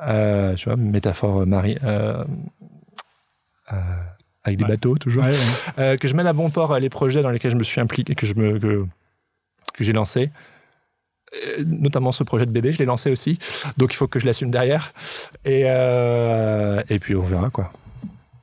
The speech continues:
Speaker 2: Ok, donc là, c'est surtout des projets américains que tu, tu vas rechercher. Euh, c'est parce que
Speaker 1: Oui.
Speaker 2: c'est su-, surtout les Américains, d'ailleurs, qui y sont ou
Speaker 1: Ah, c'est
Speaker 2: plutôt
Speaker 1: majoritairement les
Speaker 2: international ?
Speaker 1: Américains. C'est un peu tout le,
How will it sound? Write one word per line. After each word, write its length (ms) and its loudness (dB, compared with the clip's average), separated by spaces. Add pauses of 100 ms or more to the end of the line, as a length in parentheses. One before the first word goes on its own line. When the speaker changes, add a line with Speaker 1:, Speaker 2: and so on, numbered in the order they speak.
(280)
Speaker 2:
Ok, 200 0 (180)
donc 160 0
là, 100 2
c'est 160 0
surtout 320 -2
des 280 2
projets 260 0
américains 520 2
que 40 0
tu, 280 -2
tu 200 -6
vas 120 -2
rechercher. 680 -2
Euh, 360 -2
c'est 120 -6
parce 140 -2
que 180 2 (280)
Speaker 1:
Oui. 340 0
Speaker 2:
c'est 180 -2
su-, 440 -6
surtout 260 -2
les 80 2
Américains, 320 2
d'ailleurs, 300 2
qui 140 0
y 40 0
sont 140 0
ou 640 2 (160)
Speaker 1:
Ah, 120 2
c'est 180 0
Speaker 2:
plutôt 240 4
Speaker 1:
majoritairement 460 2
les 60 2
Speaker 2:
international ? 160 4
Speaker 1:
Américains. 460 2
C'est 140 -2
un 120 2
peu 160 0
tout 180 -6
le, 720 2